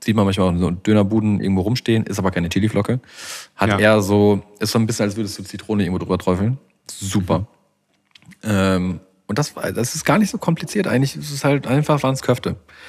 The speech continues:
Speaker 1: Ich hab mir
Speaker 2: Und
Speaker 1: dazu
Speaker 2: was
Speaker 1: so
Speaker 2: gab's
Speaker 1: einen
Speaker 2: dazu?
Speaker 1: Petersilien-Tomatensalat gemacht.
Speaker 2: Mhm.
Speaker 1: Sehr petersilenlastig natürlich.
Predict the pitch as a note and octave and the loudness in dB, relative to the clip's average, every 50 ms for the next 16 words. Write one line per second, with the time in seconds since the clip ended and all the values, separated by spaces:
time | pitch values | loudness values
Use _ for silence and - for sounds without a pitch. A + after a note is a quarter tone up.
0 | - - - C3+ C3 C3 A#2+ A#2 - C#3 B2+ - - B2+ C#3 D#3+ - - A#3 - | -10 -2 0 2 4 6 6 6 4 4 4 4 4 4 2 0 -2 -2 -2 2
1 | C#3+ A2+ B2 A#2 A2 B2 C3 C3+ B2 A2+ A#2 G#2+ A2 C3 D3+ - D3 C3+ C3 C3 | 2 4 4 4 4 4 2 2 2 2 2 2 2 2 2 0 0 0 2 2
2 | C3 C3 C3 - - B2 B2 C3 C#3 - - - _ _ _ _ _ - - G#2+ | 2 2 0 -2 -2 -2 0 0 -2 -4 -8 -20 _ _ _ _ _ -14 -10 -8
3 | G2+ G2+ G2 F#2+ A2 A2+ G#2+ C3 A#2+ A#2 A2 G#2 A2+ A2+ G#2+ G#2 G#2 G#2+ A#2 - | -6 -4 -2 0 0 0 2 2 2 2 4 4 4 4 4 4 4 2 2 0
4 | - - C3+ - C3 B2+ - - C3+ C#3 D3+ E3 - - | -2 -6 -4 -4 -4 -4 0 0 0 2 0 -2 -4 -8